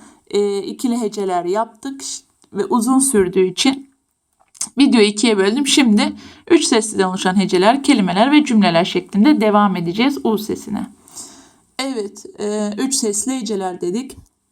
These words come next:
Lu, lı, l, lul, lul,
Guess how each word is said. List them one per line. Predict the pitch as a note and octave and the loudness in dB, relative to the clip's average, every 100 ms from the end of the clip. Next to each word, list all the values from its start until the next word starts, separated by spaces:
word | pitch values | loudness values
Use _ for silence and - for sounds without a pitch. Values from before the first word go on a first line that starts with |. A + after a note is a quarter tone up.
| _ _ _ _ - - - | _ _ _ _ -20 -20 -6
Lu, | A#3 C4 C4+ C#4 C#4 _ _ _ _ A3+ | -2 0 0 -2 -6 _ _ _ _ -2
lı, | A#3 A3+ G3 - _ _ _ _ _ A3+ | -2 -2 -4 -8 _ _ _ _ _ -4
l, | A3+ A3 G3+ F#3 - _ _ _ _ _ _ - _ _ - - _ - | -2 0 0 -2 -8 _ _ _ _ _ _ -20 _ _ -20 -20 _ -6
lul, | A#3 B3 C4 A#3+ G3+ F3 F#3+ _ _ _ _ _ - | 0 2 0 -2 -6 -6 -10 _ _ _ _ _ -8
lul, | B3 B3+ C4+ C4 A3+ F#3 | -2 2 2 2 -2 -6